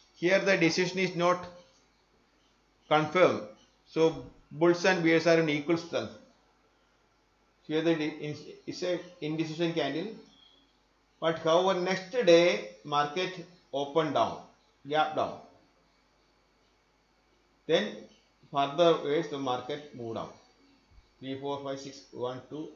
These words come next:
three, four, five, six, seven, eight candle down. And this top part became the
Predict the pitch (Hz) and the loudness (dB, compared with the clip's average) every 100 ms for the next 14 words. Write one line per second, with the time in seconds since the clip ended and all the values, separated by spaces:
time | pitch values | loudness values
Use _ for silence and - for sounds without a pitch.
0 | - 131 131 127 - 123 123 - 123 123 | -16 -14 -12 -14 -10 -8 -8 -6 -6 -6
1 | - - - 139 135 151 160 165 170 165 | -14 -18 -4 -2 0 -2 -2 0 2 0
2 | 143 139 117 - - _ _ _ _ _ | 2 2 0 -10 -20 _ _ _ _ _
3 | _ _ _ _ _ _ _ _ _ _ | _ _ _ _ _ _ _ _ _ _
4 | _ - 147 151 180 - 165 165 - 156 | _ -10 -8 -4 -4 2 2 2 0 -2
5 | 151 147 143 147 151 190 | -2 -4 -6 -6 -4 -8